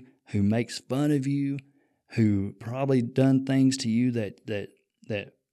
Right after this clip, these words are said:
is unmentionable, and you can still love that person. That's power of the Holy Spirit, folks. It's not a feeling. It's power.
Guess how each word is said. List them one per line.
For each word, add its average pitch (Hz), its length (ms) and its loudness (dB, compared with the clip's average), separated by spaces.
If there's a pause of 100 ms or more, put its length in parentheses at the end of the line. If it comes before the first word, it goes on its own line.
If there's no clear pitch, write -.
is 110 140 -4
unmentionable, 123 680 2 (880)
and 95 200 -4
you 113 140 4
can 95 200 -2
still 113 480 2
love 98 220 0
that 127 180 -6
person. 139 400 -4 (920)
That's - 120 -8
power 120 320 0
of 104 60 0
the 104 60 0
Holy 104 200 0
Spirit, 92 340 -2
folks. 90 300 -10 (760)
It's - 140 -8
not 117 180 4
a 113 40 2
feeling. 92 360 -2 (1000)
It's 110 100 -6
power. 104 340 -4